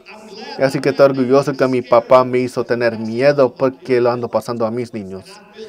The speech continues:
Y yo siento que me va a bendecir a mis niños por el resto de sus vidas. Estoy orgulloso de que yo tenía miedo de mi pastor, de asegurarme que no me case con alguien que no sea de Dios.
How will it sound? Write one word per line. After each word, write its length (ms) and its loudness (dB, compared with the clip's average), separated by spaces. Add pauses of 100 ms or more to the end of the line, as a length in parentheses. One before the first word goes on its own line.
(240)
Y 100 -4
yo 180 4
siento 460 -4
que 80 -6
me 300 0
va 160 6
a 40 6
bendecir 500 0
a 40 0
mis 240 -4
niños 220 -6
por 140 -2
el 60 -8
resto 280 -2
de 100 0
sus 180 -2
vidas. 480 -8 (1900)
Estoy 200 0
orgulloso 540 2
de 200 2
que 140 -6
yo 120 0
tenía 360 -2
miedo 440 0
de 80 -2
mi 120 -8
pastor, 580 0
de 80 2
asegurarme 640 -2
que 140 -10
no 100 -6
me 140 -6
case 260 -4
con 160 -6
alguien 240 -6
que 100 -12
no 120 -10
sea 300 -2
de 120 -4
Dios. 460 -18